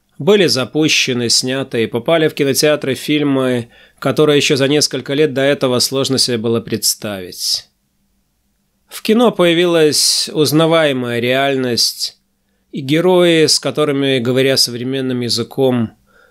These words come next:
можно было себя идентифицировать.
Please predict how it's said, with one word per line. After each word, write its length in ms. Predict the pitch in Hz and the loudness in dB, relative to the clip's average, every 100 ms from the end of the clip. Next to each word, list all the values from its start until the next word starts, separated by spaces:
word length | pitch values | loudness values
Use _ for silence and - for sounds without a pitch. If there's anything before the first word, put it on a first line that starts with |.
| _ | _
можно 320 | 165 175 147 | 0 2 2
было 240 | 139 147 139 | 2 2 2
себя 600 | - 127 110 131 131 123 | 0 -2 -4 -2 -2 -2
идентифицировать. 1200 | 113 113 110 120 - 113 98 82 85 - - - | -2 -4 -4 -4 -4 -4 -6 -12 -14 -8 -8 -8